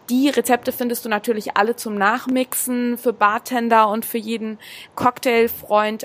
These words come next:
auf dem Blog. Und den Link zum Blogartikel findest du in den Shownotes. Runterscrollen, draufklicken, nachmixen und glücklich sein. Ähm, lieber Max, ich fand das ein wunderbares Interview.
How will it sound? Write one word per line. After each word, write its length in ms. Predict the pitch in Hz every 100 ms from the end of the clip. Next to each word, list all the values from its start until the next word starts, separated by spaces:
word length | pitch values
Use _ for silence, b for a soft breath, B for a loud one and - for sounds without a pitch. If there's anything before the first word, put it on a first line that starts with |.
| -
auf 240 | 202 214
dem 180 | 233 208
Blog. 460 | 196 208 240 - -
Und 400 | 214 220 220 -
den 260 | 202 196
Link 360 | 190 196 302 427
zum 240 | - 262 233
Blogartikel 840 | 220 220 - 214 - 247 - 214
findest 540 | - - 294 339 311 269
du 40 |
in 140 | 240
den 160 | 240 226
Shownotes. 840 | - - 208 233 240 220 220 - B B B -
Runterscrollen, 1040 | 247 302 262 247 - - 233 214 220 226 214
draufklicken, 1120 | - 202 262 - - - 254 240 - 233 214
nachmixen 760 | 196 208 - 220 214 - 220 202
und 180 | 202
glücklich 540 | 208 196 - 185 175 -
sein. 480 | 151 143 147 170 330 B B B B B B _ -
Ähm, 580 | 233 226 220 220 220 214 -
lieber 300 | 233 226 220
Max, 540 | 233 330 - - - _ _ _ _ -
ich 480 | 240 - - - - _ _ _
fand 580 | - - 240 320 - -
das 240 | 214 226
ein 240 | - 220 208
wunderbares 600 | 269 330 277 240 233 -
Interview. 720 | 285 330 226 180 190 208 240